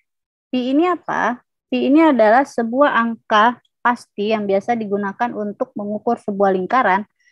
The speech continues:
yang bernilai bisa pecahan, bisa juga desimal ya.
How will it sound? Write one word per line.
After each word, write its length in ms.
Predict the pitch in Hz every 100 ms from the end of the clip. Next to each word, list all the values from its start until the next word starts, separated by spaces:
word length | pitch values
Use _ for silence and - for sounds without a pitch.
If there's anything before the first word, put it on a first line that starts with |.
| _ _ _ -
yang 300 | 269 277 262
bernilai 840 | 240 240 262 311 226 175 196 214 _
bisa 220 | - 208
pecahan, 560 | 208 - 202 214 262 254
bisa 240 | 208 220 202
juga 320 | 202 196 240
desimal 720 | 220 214 - 202 196 180 160 147
ya. 240 | 160 190